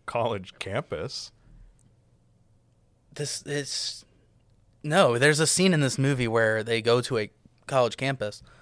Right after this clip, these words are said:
Speaker 2: and the professors break out into song about indoctrinating kids. It's reminiscent of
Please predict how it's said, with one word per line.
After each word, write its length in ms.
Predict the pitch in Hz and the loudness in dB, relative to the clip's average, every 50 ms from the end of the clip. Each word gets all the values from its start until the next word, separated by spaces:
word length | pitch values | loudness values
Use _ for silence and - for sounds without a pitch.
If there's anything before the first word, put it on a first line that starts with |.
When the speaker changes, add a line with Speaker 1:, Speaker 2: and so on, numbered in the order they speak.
| _ _ _ _ _ _ _ _ _ _ _ - | _ _ _ _ _ _ _ _ _ _ _ 0
Speaker 2:
and 180 | 147 143 135 127 | 0 2 2 2
the 40 | |
professors 520 | 120 - 131 120 - 170 208 - 269 208 139 | 2 0 0 2 2 2 2 4 2 0 2
break 220 | - 143 147 - | 2 2 2 4
out 120 | 165 165 147 | 4 2 2
into 140 | 123 123 | 2 -2
song 320 | - - - 151 180 202 185 | -2 0 0 0 2 2 2
about 240 | 147 139 131 127 120 | 2 4 4 2 2
indoctrinating 640 | 120 120 123 139 139 - 160 160 156 147 147 147 | 2 2 2 2 2 0 0 0 0 2 2 0
kids. 360 | 143 180 202 214 135 - - _ _ _ _ _ - - _ _ _ _ _ _ _ _ _ _ _ _ _ _ _ _ _ _ _ _ _ _ _ _ _ _ _ _ - - _ - _ _ _ _ _ _ _ _ _ _ | 2 0 0 -2 -4 -8 -16 _ _ _ _ _ -20 -20 _ _ _ _ _ _ _ _ _ _ _ _ _ _ _ _ _ _ _ _ _ _ _ _ _ _ _ _ -20 -20 _ -20 _ _ _ _ _ _ _ _ _ _
It's 200 | - 180 165 - | -2 0 2 2
reminiscent 720 | 160 151 151 147 165 170 165 165 170 - - - 180 156 - - | 2 2 2 4 4 4 4 4 4 4 4 4 2 2 2 0
of 500 | 135 135 131 127 120 113 - - - | 4 4 4 4 2 0 -12 -18 -20